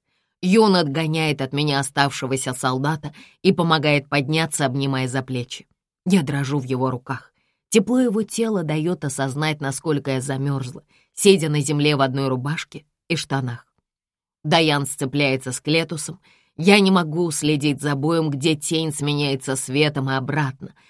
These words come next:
Сталь мечей звенит, не переставая. Часто приходится жмуриться из-за сильного ветра с пылью и кусками камней, которые распространяются в разные стороны от соприкосновения тьмы и света.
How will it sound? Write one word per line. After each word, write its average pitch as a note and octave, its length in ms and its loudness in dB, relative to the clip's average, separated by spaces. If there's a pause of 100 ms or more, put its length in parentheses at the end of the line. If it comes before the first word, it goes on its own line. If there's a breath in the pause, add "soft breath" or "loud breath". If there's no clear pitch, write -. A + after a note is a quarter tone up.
(140 soft breath)
Сталь F3+ 440 4
мечей E3 460 0
звенит, D#3+ 540 0
не D#3 160 -2
переставая. D3 760 -4 (360)
Часто F#3 420 4
приходится D3+ 680 0
жмуриться E3 560 0
из-за D3 300 0
сильного C#3 500 -2
ветра C3+ 380 -2
с B2+ 120 -6
пылью D#3 460 -2 (260 loud breath)
и G#3 80 6
кусками D3+ 560 -2
камней, D3 480 0
которые D#3 500 2
распространяются D3+ 1080 -2
в C3 60 -2
разные C3 420 -2
стороны D#3+ 560 -4 (300 loud breath)
от G3 160 4
соприкосновения C#3+ 920 0
тьмы D#3 360 -4 (240)
и E3 100 0
света. C3 540 -6